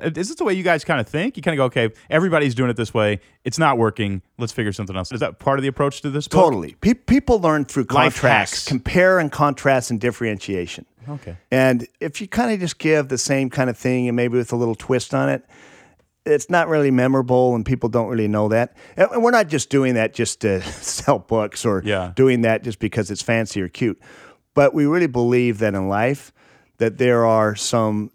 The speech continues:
Speaker 2: tried and true conventional approaches that don't really cut it.
Speaker 1: Yeah.
Speaker 2: Albert Einstein said that the problems that we face cannot possibly s-, be solved at the same level of thinking we were at when we created them. So we have all these problems and challenges in our society,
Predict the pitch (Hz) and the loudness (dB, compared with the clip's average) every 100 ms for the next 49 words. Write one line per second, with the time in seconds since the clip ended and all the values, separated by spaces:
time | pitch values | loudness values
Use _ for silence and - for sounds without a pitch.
0 | - - 123 123 120 107 - 131 123 120 | -10 0 2 4 0 -6 -6 0 2 2
1 | 113 - 101 110 113 127 117 104 120 110 | 0 -4 -4 -2 -2 -4 -4 -2 -2 -2
2 | 127 113 113 107 131 120 107 92 - 101 | -4 -6 -4 -4 -4 -4 -8 -8 -4 -4
3 | 80 - _ _ _ 90 92 85 - - | -4 -12 _ _ _ -8 -8 -8 -14 -4
4 | 131 135 123 127 127 117 117 104 - 113 | 0 0 0 -2 -2 -2 -2 -2 -2 -2
5 | 104 95 85 - 131 123 113 90 98 - | -2 -4 -6 0 0 0 -4 -6 -8 -4
6 | 104 98 - 107 104 - 113 107 - 107 | -4 -4 -6 -4 -6 -4 -4 -4 -4 -8
7 | 95 - - 104 - 110 107 95 90 - | -8 -10 -12 -12 -4 -2 -2 -6 -10 -6
8 | 123 110 107 92 92 - 165 135 123 107 | -4 -2 -4 -4 -8 -6 -6 -4 -4 -2
9 | 104 104 107 107 98 101 - 117 139 131 | -2 -2 -2 -4 -8 -8 -6 0 0 0
10 | 87 76 57 _ _ _ _ _ - - | -8 -16 -16 _ _ _ _ _ -20 -20
11 | - _ _ - 135 127 117 - 135 156 | -20 _ _ 0 4 4 2 -2 0 4
12 | 180 151 123 - 143 170 156 101 101 - | 4 2 -2 0 2 2 0 -4 -8 -2
13 | 127 135 123 95 98 98 98 - - 123 | -2 -2 -4 -6 -4 -2 -2 -4 -4 0
14 | 135 90 76 | 0 -2 -6